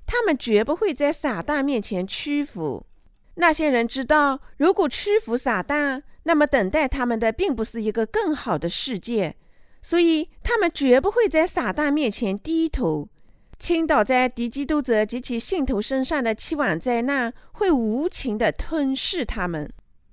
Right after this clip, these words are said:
知道所有这些灾难的圣徒，百分之百绝不会因为受到威胁就抛弃他们的信仰，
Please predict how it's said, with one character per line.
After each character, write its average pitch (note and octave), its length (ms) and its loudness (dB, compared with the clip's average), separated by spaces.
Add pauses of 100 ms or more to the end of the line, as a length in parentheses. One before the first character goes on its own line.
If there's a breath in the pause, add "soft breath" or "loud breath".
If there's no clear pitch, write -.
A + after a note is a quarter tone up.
(380)
知 E4 180 -2
道 F4+ 300 4
所 C#4+ 320 0
有 F4+ 160 0
这 D4+ 120 -6
些 C#4 220 0
灾 D4 320 2
难 D#4 180 0
的 A3 120 -2
圣 C4+ 340 -2
徒， E3+ 340 -2 (240 soft breath)
百 C#4 160 6
分 F4+ 160 0
之 G4+ 140 -4
百 A3+ 300 2
绝 A3 340 0
不 C4+ 100 -4
会 D4+ 220 -2
因 B3+ 160 -2
为 C#4+ 140 -2
受 D4+ 200 -6
到 A#3+ 200 2
威 F4 280 0
胁 F3+ 380 -2
就 A#3+ 160 -2
抛 E4 380 0
弃 E4 240 -2
他 A#3+ 160 -2
们 G#3 120 -2
的 F#3+ 120 -2
信 D4+ 340 -2
仰， F3 300 -2